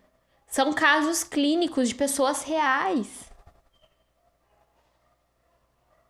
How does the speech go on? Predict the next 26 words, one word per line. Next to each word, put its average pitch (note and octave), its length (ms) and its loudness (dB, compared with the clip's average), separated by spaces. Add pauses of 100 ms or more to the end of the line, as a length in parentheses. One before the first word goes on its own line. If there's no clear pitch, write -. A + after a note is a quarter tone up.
(460)
Mas E4+ 240 2
você C#4+ 260 2
precisa B3 520 0
dar G3+ 180 4
o G3+ 40 2
primeiro G#3+ 380 -2
passo, G3+ 480 -6
sim. A4+ 640 0 (760)
Precisa D4 680 2
vir, D#4+ 340 2
precisa C4+ 680 0
fazer F4 260 -2
um E4 60 0
detox, C#4 480 0
precisa B3 240 -4
ter C4 160 0
técnica, C#4+ 640 -2
estratégia. B3+ 960 0 (2750)
"Ah, F4 260 4
Stephanie, E4 400 2
mas D4+ 160 4
eu D#4+ 100 4
comprei D#4+ 640 2
um D4+ 100 2
detox C#4 560 0
aqui, C4 480 -2